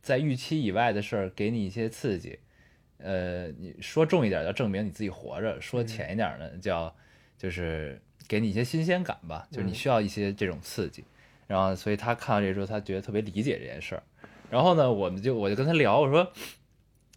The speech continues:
Speaker 1: ：“那这个其实，其实你最终有这种心情，我觉得最终都是对人类的绝望吧？因为前段时间不都一直在看科幻类的东西嘛，
Speaker 2: 嗯。
Speaker 1: 然后各种推，推导，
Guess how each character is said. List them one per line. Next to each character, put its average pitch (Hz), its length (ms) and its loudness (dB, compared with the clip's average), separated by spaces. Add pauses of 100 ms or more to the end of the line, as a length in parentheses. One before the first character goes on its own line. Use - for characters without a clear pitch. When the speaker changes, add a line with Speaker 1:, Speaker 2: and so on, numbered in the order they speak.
(420)
Speaker 1:
：“那 185 160 4
这 131 260 -2
个 113 80 4
其 143 240 2
实， 175 380 6
其 - 180 -2
实 165 80 4
你 127 200 0 (500)
最 165 160 4
终 170 360 0
有 90 180 0
这 120 100 -2
种 120 120 0
心 139 220 -4
情， 123 160 -2
我 87 80 -2
觉 82 60 -2
得 101 60 -2
最 127 120 -2
终 123 120 0
都 139 100 0
是 131 60 0
对 127 120 2
人 90 180 0
类 120 120 2
的 90 60 -2
绝 78 140 -8
望 104 220 -2
吧？ - 200 -18
因 110 100 -6
为 120 80 2
前 127 120 -2
段 120 140 6
时 110 80 -2
间 117 100 2
不 113 100 -2
都 113 80 4
一 110 100 2
直 98 140 -2
在 104 120 0
看 98 320 -2
科 135 220 -2
幻 131 160 2
类 78 80 -4
的 67 80 -8
东 80 220 -10
西 95 80 -10
嘛， 113 100 -8
Speaker 2:
嗯。 110 160 -12 (240)
Speaker 1:
然 95 160 0
后 104 200 2
各 110 180 0
种 85 180 -2
推， 107 380 0
推 - 260 -2
导， - 340 -6